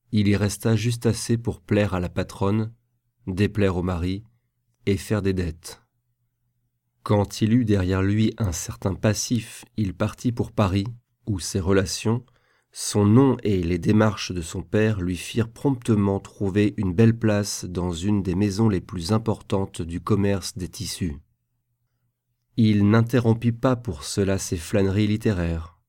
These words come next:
Il se lia avec quelques acteurs, eut des billets pour tous les théâtres, tutoya les cabotins et les cabotines, et prit le goût de l'imitation Saint-Jaurès.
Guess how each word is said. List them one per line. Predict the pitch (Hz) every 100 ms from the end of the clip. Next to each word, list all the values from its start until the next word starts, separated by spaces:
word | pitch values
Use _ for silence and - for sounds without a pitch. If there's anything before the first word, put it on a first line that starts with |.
| _ _ _ _ _ _
Il | 107 92 90
se | -
lia | 101 101 117 120
avec | 104 90 92 -
quelques | 98 - 98 87
acteurs, | 87 - 117 120 120 - _ _ _ _ _ -
eut | 98 92
des | 85 95
billets | 98 107 123
pour | 117 - -
tous | -
les | 113 101
théâtres, | - 104 120 - 85 80 _ _ _ _ _ -
tutoya | 120 117 139 123 98
les | 92
cabotins | 85 101 90 98 - 110 107
et | 101
les | 90
cabotines, | 87 101 92 - 101 98 98 - _ _ _ _ _ 120
et |
prit | 113 - 135
le | 117
goût | 101 98 117
de | 107
l'imitation | 95 95 104 - 95 - 104
Saint-Jaurès. | 101 104 92 90 90 85 - - -